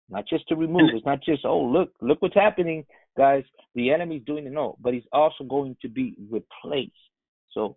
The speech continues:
Speaker 2: Mm-hmm. Well, and
Speaker 1: Praise
Speaker 2: that,
Speaker 1: God.
Speaker 2: that's, that's exactly what, what, what we're seeing. And so Paul is trying to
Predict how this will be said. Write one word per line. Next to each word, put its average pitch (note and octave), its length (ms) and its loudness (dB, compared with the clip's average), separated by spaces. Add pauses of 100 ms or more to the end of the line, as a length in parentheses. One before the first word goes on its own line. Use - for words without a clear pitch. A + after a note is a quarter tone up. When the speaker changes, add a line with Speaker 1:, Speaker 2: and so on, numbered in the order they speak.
(360)
Speaker 2:
Mm-hmm. G2+ 300 -8 (800)
Well, C3+ 220 6
and B2+ 260 6
Speaker 1:
Praise C3+ 100 8
Speaker 2:
that, A2+ 80 6
Speaker 1:
God. - 340 -2
Speaker 2:
that's, C3 120 -4 (460)
that's C3 260 0
exactly B2 580 6
what, A2 300 2 (400)
what, A2+ 260 -4 (640)
what A2 180 -2
we're G#2 140 -4 (160)
seeing. G2+ 300 2 (1080)
And A#2+ 280 -4
so A2+ 140 -2 (100)
Paul A#2 320 4
is G#2+ 60 -6 (100)
trying A2+ 360 0
to G#2 80 -8